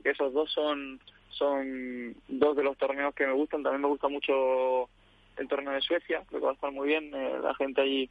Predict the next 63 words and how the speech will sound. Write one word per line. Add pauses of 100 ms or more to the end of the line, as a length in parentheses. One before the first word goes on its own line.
bueno, (220)
tengo
muy
buena
relación
con
la
gente
allí
y (300)
creo
que
va
a
estar
todo
muy
bien,
el
calendario
es
muy
bueno, (380)
eh, (380)
aparte
este
año
con
lo
de
los
Challenger
y
todo
creo
que
va
a
ser
uno
muy
completo, (560)
por
ello
hay
que
estar
muy
bien
físicamente,
pero
nada,
con
muchas
ganas
de
empezar
ahí
en
el
Madrid
Open (440)
y,